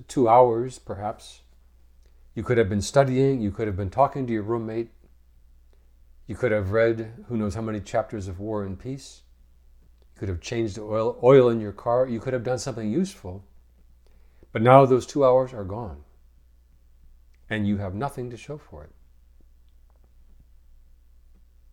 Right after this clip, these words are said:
Well, let us learn from this very sage advice and learn how to take control over anything that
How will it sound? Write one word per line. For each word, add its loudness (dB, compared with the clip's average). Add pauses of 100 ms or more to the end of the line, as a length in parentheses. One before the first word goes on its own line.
(1500)
Well, 6
let 12
us -2
learn 2
from -10
this -12
very -10
sage -8
advice -14 (1600)
and 4
learn 8
how 2
to -8 (520)
take -6 (100)
control -2 (800)
over 10
anything -2
that -6